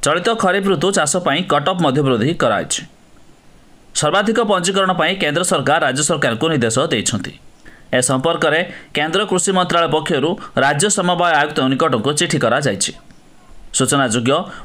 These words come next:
ପୂର୍ବରୁ ପ୍ରଧାନମନ୍ତ୍ରୀ ଫସଲ ବୀମା ଯୋଜନାରେ ଆବେଦନ ଅବଧି ଜୁଲାଇ ଏକତିରିଶ ତାରିଖ ପର୍ଯ୍ୟନ୍ତ ଧାର୍ଯ୍ୟ କରାଯାଇଥିଲା।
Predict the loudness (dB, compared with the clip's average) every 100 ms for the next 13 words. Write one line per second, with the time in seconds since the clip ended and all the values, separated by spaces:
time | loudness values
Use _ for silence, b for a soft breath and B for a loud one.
0 | -2 0 2 2 2 0 2 2 2 0
1 | 0 0 0 0 0 0 0 0 2 2
2 | 0 -6 B B B 0 2 4 2 2
3 | 2 2 2 2 2 2 0 0 0 2
4 | 0 2 0 0 0 0 0 -2 0 0
5 | 0 -2 -4